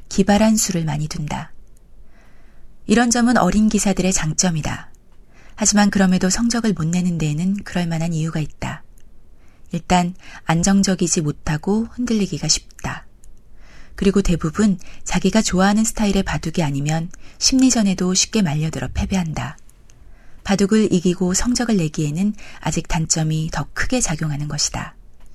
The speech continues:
나이가 들수록 어렸을 때 가졌던 무궁무진한 상상력은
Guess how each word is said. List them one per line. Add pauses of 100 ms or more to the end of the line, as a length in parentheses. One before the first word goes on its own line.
(1300)
나이가
들수록
어렸을
때
가졌던
무궁무진한
상상력은